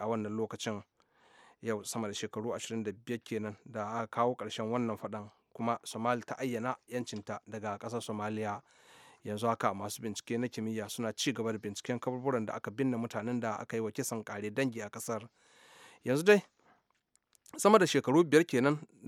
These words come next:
da suka gabata, kwamitin binciken, binciken yaƙi da haɗin kan masu kimiyya ta ƙasa da ƙasa suna ci gaba da tono gawarwakin mutanen da aka kashe a wannan lokacin. Ana haka ne da zumar samar da wadatattun hujjojin da za a yi amfani da su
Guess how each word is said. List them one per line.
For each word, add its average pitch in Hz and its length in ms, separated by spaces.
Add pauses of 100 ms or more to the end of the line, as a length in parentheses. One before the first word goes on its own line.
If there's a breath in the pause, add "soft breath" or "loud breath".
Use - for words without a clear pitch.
(180)
da 131 300
suka 151 200 (100)
gabata, 113 380 (200)
kwamitin 113 560
binciken, 110 460 (580 soft breath)
binciken 113 360
yaƙi 151 380 (160)
da 113 220
haɗin 123 280
kan 117 400 (140)
masu 110 260
kimiyya 117 440 (300)
ta 123 180
ƙasa 127 280
da 110 60
ƙasa 107 300
suna 120 260
ci - 220
gaba 117 200
da 113 140
tono 156 320
gawarwakin 123 480
mutanen 127 380
da 120 160
aka 113 160
kashe 107 260
a - 60
wannan 110 360
lokacin. 107 460 (840 soft breath)
Ana 117 180
haka 110 240
ne 107 240
da 107 120
zumar 120 280
samar 127 340
da 117 80
wadatattun 110 560
hujjojin 139 460
da 120 60
za 120 120
a 117 60
yi 110 80
amfani 110 400
da 107 80
su 139 180